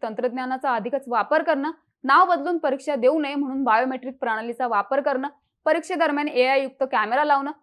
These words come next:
यासाठी युपीएससीने टेंडर काढलंय. त्यामुळे पूजा खेडकर प्रकरणानंतर युपीएससीने जी विश्वासार्हता गमावली होती ती पुन्हा मिळवण्यासाठी संस्था काम करत असल्याचं दिसून येतंय.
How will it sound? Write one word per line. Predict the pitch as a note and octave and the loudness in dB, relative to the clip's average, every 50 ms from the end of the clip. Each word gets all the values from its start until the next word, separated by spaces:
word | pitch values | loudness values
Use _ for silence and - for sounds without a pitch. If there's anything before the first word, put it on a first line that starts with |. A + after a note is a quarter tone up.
| _ _ | _ _
यासाठी | A#3+ B3 A#3+ - B3+ A#3+ C4+ | -4 -4 -2 -2 -4 -4 -4
युपीएससीने | C#4 B3+ A3+ - - B3 B3 - C4+ B3 C4 C#4 | -6 -8 -8 -4 -6 -6 -6 -4 -8 -6 -6 -6
टेंडर | C4 C4 A#3 A3+ A3+ C4+ C#4+ | -4 -4 -4 -2 0 0 0
काढलंय. | D4 D4+ C#4+ C4 G#3+ - C4+ - _ _ _ _ _ - | 2 2 0 0 -2 -4 -8 -8 _ _ _ _ _ -2
त्यामुळे | D#4+ F4+ F#4+ F#4 | 0 0 0 -2
पूजा | E4+ D#4 C4+ E4 F4+ F4 | -4 0 2 2 0 2
खेडकर | F#4 D#4+ C#4+ D4+ D4+ D#4 | 0 -2 0 0 -2 -2
प्रकरणानंतर | D4+ D4 B3+ - C4+ C#4 D4+ D#4 D4+ D4 C4+ B3 A#3+ A#3+ | -2 -4 -4 -2 -2 -2 0 0 0 -2 -2 -2 -2 -4
युपीएससीने | B3+ C4 A3+ - - C4 B3+ B3+ C4 C#4+ A#3+ A3+ - A3 | -4 -4 -6 -4 0 0 0 0 -2 -6 -8 -6 -8 -8
जी | A#3 A#3+ | -10 -10
विश्वासार्हता | A3 A3 G#3+ - B3+ C4 C4 D4 B3+ B3 B3 B3 C4+ C4 | -10 -10 -8 -6 -8 -6 -4 -4 -4 -4 -4 -4 -4 -4
गमावली | A3+ A3+ G#3+ A3+ B3 C#4+ D#4 | -2 -2 -2 0 0 0 0
होती | E4 D#4+ - D#4+ E4+ E4+ _ _ _ _ _ | 0 -2 -4 -6 -8 -10 _ _ _ _ _
ती | F4+ | -8
पुन्हा | F4 - D4+ C#4+ C#4+ D4+ F4 | -6 -4 -4 -2 0 2 2
मिळवण्यासाठी | E4 E4 D#4 D4+ C#4+ C#4 C#4+ C#4+ D4 C4+ C4+ C4 C4+ C4+ | 2 2 0 -2 -2 -4 -4 -4 -4 -6 -6 -6 -8 -8
संस्था | C4+ B3+ G#3+ A3+ - _ B3 B3+ | -8 -10 -10 -10 -8 _ -10 -10
काम | B3 - A#3+ A#3+ C4+ C#4+ | -4 0 2 2 2 2
करत | C#4 C#4+ C#4 C#4+ C4 | 0 0 -2 0 -2
असल्याचं | B3 B3 B3 B3 B3 C#4 A3+ | -4 -4 -4 -2 -2 -2 -4
दिसून | C4 C4 C4+ B3+ | -4 -4 -6 -6
येतंय. | B3+ B3 B3+ B3+ | -6 -4 -6 -6